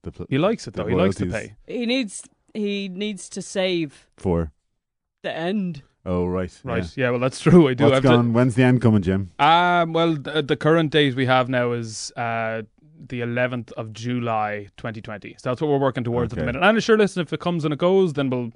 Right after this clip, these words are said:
Speaker 2: pick
Speaker 1: We'll
Speaker 2: another
Speaker 1: figure out
Speaker 2: date.
Speaker 1: another one.
Speaker 2: Yeah, yeah,
Speaker 1: Where's
Speaker 2: exactly.
Speaker 1: this one coming from, though?
Speaker 2: Where's this one coming from?
Speaker 1: Yeah.
Speaker 2: Sky people.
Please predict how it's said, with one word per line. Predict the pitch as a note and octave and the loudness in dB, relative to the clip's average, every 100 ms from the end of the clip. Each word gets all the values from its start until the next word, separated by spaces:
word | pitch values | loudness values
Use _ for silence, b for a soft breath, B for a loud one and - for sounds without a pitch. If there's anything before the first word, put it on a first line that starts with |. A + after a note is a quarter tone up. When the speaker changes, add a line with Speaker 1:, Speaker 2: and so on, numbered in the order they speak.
| _ - | _ -6
Speaker 2:
pick | B2 | -4
Speaker 1:
We'll | A#2 | -2
Speaker 2:
another | A#2 | -2
Speaker 1:
figure | D#2+ | 0
out | |
Speaker 2:
date. | A2+ | -2
Speaker 1:
another | E2 D#2+ | -4 -6
one. | D#2+ | -6
Speaker 2:
Yeah, | - D3 | -2 -2
yeah, | G#2 - | -4 2
Speaker 1:
Where's | A2 B2+ | 6 6
Speaker 2:
exactly. | B2 | 6
Speaker 1:
this | B2+ | 2
one | C3 | 2
coming | A#2+ B2 | 2 0
from, | A2+ G#2 | 0 0
though? | F2+ D2+ - | 0 -2 -2
Speaker 2:
Where's | D3+ D3+ | 0 0
this | D#3+ - | -2 -4
one | E3 | -4
coming | D3 D#3+ E3+ | -2 -2 0
from? | D#3+ A#2+ | -2 -2
Speaker 1:
Yeah. | F2+ | -2
Speaker 2:
Sky | E2 C3 B2+ | -2 -2 -2
people. | B2 A#2 A2 | -4 -6 -12